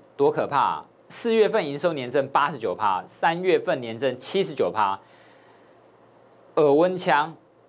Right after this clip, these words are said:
耳温枪的这个M C U微控制器最重要的产品，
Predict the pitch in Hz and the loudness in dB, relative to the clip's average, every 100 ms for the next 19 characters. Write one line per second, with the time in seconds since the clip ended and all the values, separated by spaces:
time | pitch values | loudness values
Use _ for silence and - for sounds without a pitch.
0 | _ - 123 131 143 139 131 139 107 110 | _ 0 2 4 4 0 -2 0 0 -4
1 | - - 110 - 139 127 107 107 113 113 | -10 -4 -4 -2 -2 -2 -4 -10 -6 -2
2 | 107 101 113 107 101 - 87 - 127 135 | -2 -4 -6 -8 -10 -10 -6 0 0 0
3 | 110 113 92 80 80 82 95 90 | -4 -4 -4 -6 -10 -12 -10 -12